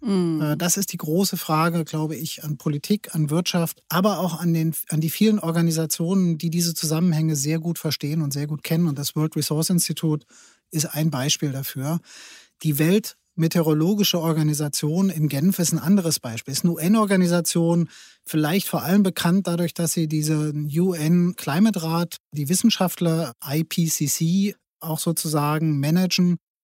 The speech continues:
Speaker 2: Die haben gerade eine Studie veröffentlicht, wo sie sagen, „Leute, es ist nicht nur so, dass wir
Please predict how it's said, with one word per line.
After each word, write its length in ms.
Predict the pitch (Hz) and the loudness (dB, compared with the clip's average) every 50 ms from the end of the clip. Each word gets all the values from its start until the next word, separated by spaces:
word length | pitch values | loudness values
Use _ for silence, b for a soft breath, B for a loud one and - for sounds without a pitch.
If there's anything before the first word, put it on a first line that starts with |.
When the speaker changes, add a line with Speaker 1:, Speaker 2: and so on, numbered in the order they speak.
| _ - | _ -4
Speaker 2:
Die 120 | 160 165 | 0 2
haben 100 | 202 233 | 4 4
gerade 220 | 220 - 190 180 - | 4 2 2 0 2
eine 100 | 190 170 | 2 0
Studie 300 | - - 175 180 208 208 | 2 2 2 4 4 2
veröffentlicht, 560 | - - 185 185 185 - - 196 185 - - | 2 2 0 0 2 2 2 2 2 2 0
wo 40 | 180 | 0
sie 100 | 170 165 | 0 2
sagen, 300 | 160 165 160 160 156 156 | 0 0 0 0 0 -2
„Leute, 460 | 147 143 143 160 170 - 196 202 190 _ _ _ _ - | -2 -2 -2 -4 0 0 0 0 0 _ _ _ _ -2
es 160 | 180 175 - | 0 0 2
ist 180 | - 190 - - | 2 0 4 4
nicht 240 | 170 214 233 - | 4 4 4 4
nur 160 | - 254 233 196 | 2 2 2 4
so, 160 | 180 170 170 | 2 2 2
dass 240 | 165 165 - - - | 2 0 -2 0 0
wir 320 | 156 151 147 143 139 139 | 0 0 0 -2 -4 -8